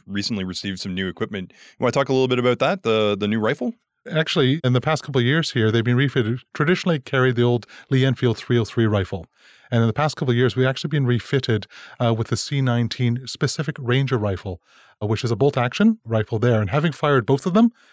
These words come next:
Speaker 2: in one day, I fired the old, uh, Lee Enfield three oh three, which you really have to work at. Uh, the new C nineteen, which is a three oh eight caliber, uh, rifle, is pretty impressive. And my grouping, it made me look like a good shot.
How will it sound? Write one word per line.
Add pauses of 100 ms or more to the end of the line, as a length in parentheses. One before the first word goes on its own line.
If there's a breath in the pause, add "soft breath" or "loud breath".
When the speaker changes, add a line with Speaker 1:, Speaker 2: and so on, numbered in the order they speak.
(160 soft breath)
Speaker 2:
in
one
day,
I
fired
the
old,
uh,
Lee
Enfield
three
oh
three,
which
you
really
have
to
work
at. (440 loud breath)
Uh,
the
new
C
nineteen, (100)
which
is
a
three
oh
eight (500 loud breath)
caliber,
uh,
rifle,
is (160)
pretty
impressive. (140)
And
my
grouping,
it
made
me
look
like
a
good
shot.